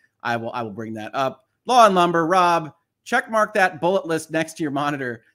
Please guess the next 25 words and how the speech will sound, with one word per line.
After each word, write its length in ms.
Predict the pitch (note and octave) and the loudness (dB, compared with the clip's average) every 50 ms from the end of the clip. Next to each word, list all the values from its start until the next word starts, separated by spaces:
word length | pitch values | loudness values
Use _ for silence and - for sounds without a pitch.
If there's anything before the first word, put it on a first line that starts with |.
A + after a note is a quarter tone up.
| _ _ _ | _ _ _
Time 420 | - - D#3+ D#3+ D#3+ E3 E3 D#3+ E3 - | -10 -4 -2 0 0 0 -2 -4 -6 -8
management. 640 | C3 D3 C3+ C3+ C#3+ C#3+ C#3 A#2 A2 A2+ G#2+ G2 - _ _ _ _ _ _ _ _ - | -8 -6 -4 -4 -4 -4 -6 -8 -10 -14 -14 -16 -18 _ _ _ _ _ _ _ _ -20
I'm 60 | C3 | -16
doing 140 | C3+ G3+ A3 | -14 -12 -10
my 80 | F#3 D3 | -10 -10
best. 380 | C3+ G#2 G2+ G#2 - - _ _ _ _ _ _ _ _ _ | -12 -14 -16 -18 -20 -20 _ _ _ _ _ _ _ _ _
Doing 160 | - D#3+ F#3 | -10 -8 -6
my 80 | F3+ F3 | -6 -8
best, 300 | C#3+ A2 G2+ G2+ - - | -8 -10 -14 -14 -16 -16
Rob. 260 | A2 G2+ G2 G#2 A2+ _ _ _ _ _ _ _ _ _ _ _ _ - | -16 -16 -16 -16 -18 _ _ _ _ _ _ _ _ _ _ _ _ -6
Uh, 640 | A#2+ B2 A#2+ A#2+ A#2 A#2 A#2 A2+ A2+ A#2 A#2 - - _ _ _ - | -4 -2 -2 -2 -2 -2 -4 -4 -6 -6 -6 -8 -10 _ _ _ -2
M 180 | F#3 G3 A3+ | 0 0 2
Y 140 | A#3 A3 G#3 | 4 4 4
H 300 | F#3+ G3 F#3 F3+ - - | 4 2 -2 -2 -4 -6
ten, 260 | - F#3 F#3+ G3 F#3+ | -6 -4 -4 -4 -4
apparently 360 | D3 B2+ - F3 F#3+ F3+ F#3 - | -6 -6 -4 -4 -4 -4 -6 -8
Kurt 280 | - - F3 - - | -6 -6 -6 -6 -6
turns 220 | - D#3 C#3 C3 - | -6 -6 -6 -6 -8
purple 380 | _ - F3 G#3 - C4+ G#3 | _ -8 -8 -8 -8 -8 -6
when 140 | F3 D#3+ D3 | -4 -4 -4
really 280 | C#3+ C#3 C3 C3 B2 - | -2 -2 -4 -4 -6 -6
amused. 520 | B2+ A#2+ A#2 A#2 C#3 A#3 D#4 D#4 - _ _ _ _ _ _ _ _ _ _ _ _ _ _ - | -6 -4 -4 -4 -4 -6 -8 -10 -14 _ _ _ _ _ _ _ _ _ _ _ _ _ _ -8
Uh, 600 | B2 B2 A#2+ A#2+ A#2 A#2 A#2 A#2 A#2 A#2 A#2 A#2 A2 - - | -4 -4 -2 -2 -2 -4 -4 -6 -6 -6 -6 -8 -8 -6 -2
Dad 320 | D#3 F3+ G#3+ A#3+ B3 A#3+ A3 | 2 4 6 6 6 6 6
Hogue, 460 | G3+ G#3+ G#3+ G#3 G#3 G#3 G3 G3 | 6 6 6 6 4 2 0 -4